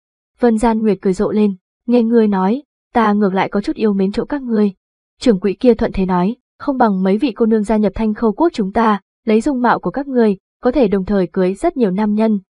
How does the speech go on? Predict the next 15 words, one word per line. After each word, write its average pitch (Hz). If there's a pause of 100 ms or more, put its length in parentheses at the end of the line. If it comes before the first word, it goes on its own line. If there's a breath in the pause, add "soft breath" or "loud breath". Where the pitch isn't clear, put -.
(140)
trên 233
cơ 226
bản 196
đều 180
là 180
mặc 180
cho 202
các 262
ngươi 240
chọn. 196 (480)
Tuy 240
bọn 214
họ 196
che 233
mặt, 214